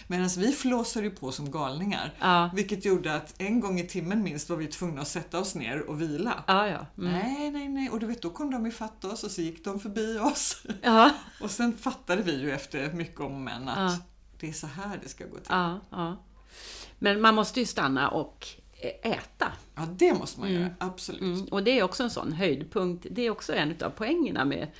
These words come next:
Speaker 2: att vandra. Att man liksom,
Speaker 1: Ja.
Speaker 2: man, man finns där i skogen eller i naturen och, eh, eh, och man stannar och äter, och, till exempel.
Speaker 1: Mm. Ja, men det är supermysigt. Jag älskar att ha matsäck. Jag är en matsäckmänniska.
Speaker 2: Du är
Speaker 1: En
Speaker 2: det.
Speaker 1: picknickmänniska.
Speaker 2: Ja, ja.
Speaker 1: Ja,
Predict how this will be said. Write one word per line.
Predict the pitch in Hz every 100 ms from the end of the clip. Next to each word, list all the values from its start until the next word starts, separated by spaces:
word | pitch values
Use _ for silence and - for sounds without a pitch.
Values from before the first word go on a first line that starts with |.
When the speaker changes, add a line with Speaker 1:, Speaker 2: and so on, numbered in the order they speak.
| - -
Speaker 2:
att | 196
vandra. | 175 143 127 147
Att |
man | 180 160
liksom, | 151 - 147
Speaker 1:
Ja. | 165 - - -
Speaker 2:
man, | 180 175 - -
man | 208 196
finns | 190 185 202 190
där | -
i | 147
skogen | 143 - 131 135 143 139
eller | 139 135 135
i | 139
naturen | 135 160 160 147 127 139 135 139
och, | 90 147 - -
eh, | 135 131 139 151 - - -
eh, | 160 143 131 127 143 -
och | - 175 -
man | 180
stannar | 175 156 131
och | 131
äter, | - - - - 147
och, | -
till | -
exempel. | - - - - - - -
Speaker 1:
Mm. | 165 147 -
Ja, | 170
men | 175 180
det | 170 165
är |
supermysigt. | - 170 120 120 156
Jag | 185 175
älskar | 139 - 135
att | 143
ha | 143 123
matsäck. | 143 156 - - - -
Jag | 175 226
är | 220
en | 185
matsäckmänniska. | 196 - 143 - 160 185 - -
Speaker 2:
Du | 254
är | 262 277
Speaker 1:
En | 196
Speaker 2:
det. | 170
Speaker 1:
picknickmänniska. | - 160 - 190 196 196 220 - -
Speaker 2:
Ja, | 185
ja. | 185 214 - -
Speaker 1:
Ja, | 156 131